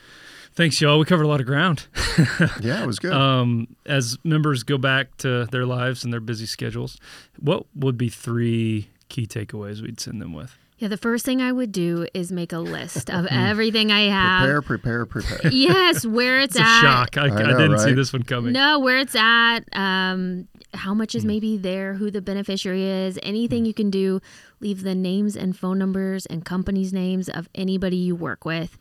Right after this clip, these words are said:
Speaker 3: That is the number one thing, and then make
Speaker 2: Mm.
Speaker 3: sure your loved ones know where they can find that. You don't have,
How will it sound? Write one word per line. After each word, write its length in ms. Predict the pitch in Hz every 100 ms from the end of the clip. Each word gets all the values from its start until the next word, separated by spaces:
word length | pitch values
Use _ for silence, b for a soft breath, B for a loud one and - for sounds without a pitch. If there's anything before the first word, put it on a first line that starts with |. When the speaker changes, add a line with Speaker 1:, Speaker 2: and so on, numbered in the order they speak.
| B B B B B B -
Speaker 3:
That 280 | 196 196 214
is 160 | 202
the 100 | 196
number 300 | 185 196 214
one 180 | 214 214
thing, 240 | 214 214
and 140 | - 190
then 140 | 180
make 160 | 185 190
Speaker 2:
Mm. 40 |
Speaker 3:
sure 500 | - 202 196 190 190 _ _ _ -
your 140 | 185
loved 240 | 175 170 185
ones 300 | 180 180 175
know 220 | 165 165
where 320 | 165 165 165
they 140 | 160 160
can 180 | 170
find 320 | 165 170 165 170
that. 220 | 165 -
You 100 | 214
don't 140 | 254
have, 220 | 269 254